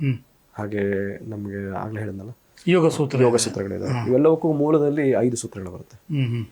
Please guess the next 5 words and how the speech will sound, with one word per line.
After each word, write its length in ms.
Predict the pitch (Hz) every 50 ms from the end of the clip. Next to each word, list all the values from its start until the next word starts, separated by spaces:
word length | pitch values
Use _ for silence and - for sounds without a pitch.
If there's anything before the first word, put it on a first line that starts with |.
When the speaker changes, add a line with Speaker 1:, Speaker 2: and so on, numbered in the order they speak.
| _ _ _ - _ _ _ -
Speaker 2:
ಆ 120 | 117 131
ಸೂತ್ರಗಳ 520 | 127 - 165 185 170 - 175 170 147 143
ಹಿಡಿದಿಟ್ಟಿರುವಂಥದ್ದು 1400 | 139 135 127 127 117 110 123 131 139 135 - 110 110 104 104 - 139 139 135 117 113 110 104 104 101 98 95 - 76
ಇದೇ 200 | - 104 104 113
ಪರಂಪರೆಯಲ್ಲಿ. 640 | 110 - 98 98 95 - - 92 92 104 131 185